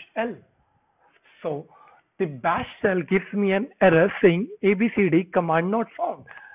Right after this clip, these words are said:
I can write blah blah X, and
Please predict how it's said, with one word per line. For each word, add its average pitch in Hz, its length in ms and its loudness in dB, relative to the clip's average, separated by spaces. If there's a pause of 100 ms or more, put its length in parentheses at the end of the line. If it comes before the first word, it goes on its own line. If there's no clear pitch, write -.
(400)
I 202 80 -6
can 226 160 -10
write 160 260 -6
blah 156 160 -4
blah 151 280 -8 (1400)
X, 262 220 -6 (1000)
and 190 220 -6